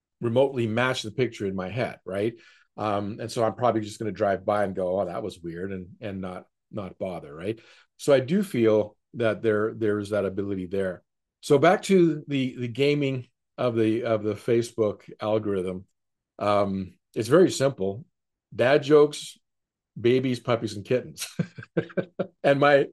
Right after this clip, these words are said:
my lame attempts at smoking meat on my new smoker, <laughs> that usually gets some conversations going, right? Um, no, I, I, I'm joking a little. And so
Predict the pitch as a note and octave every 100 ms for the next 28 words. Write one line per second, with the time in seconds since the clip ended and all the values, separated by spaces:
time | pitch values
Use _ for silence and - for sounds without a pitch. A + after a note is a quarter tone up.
0 | - C3 C3 C3 D3+ D3+ D3 - C#3+ B2+
1 | B2+ A#2 - C3+ D3 C3 B2 C3+ C3+ A#2
2 | A#2 B2 B2+ A#2+ B2+ B2+ D3 C#3 - -
3 | G3+ D#3 E3 D3+ D3+ C3 C3+ C3+ B2 B2+
4 | A#2+ A#2 A2+ B2 A#2 G#2+ G2+ A2+ G#2 F#2
5 | F#2 G2 A#2 _ - A2 A#2 A2+ G#2 _
6 | - C#3+ C3 C#3 C#3+ - D#3+ D3 D3 C3+
7 | A#2+ C3 C3 B2 A2+ A#2 - _ - C#3+
8 | C#3 D#3+ D3+ D3+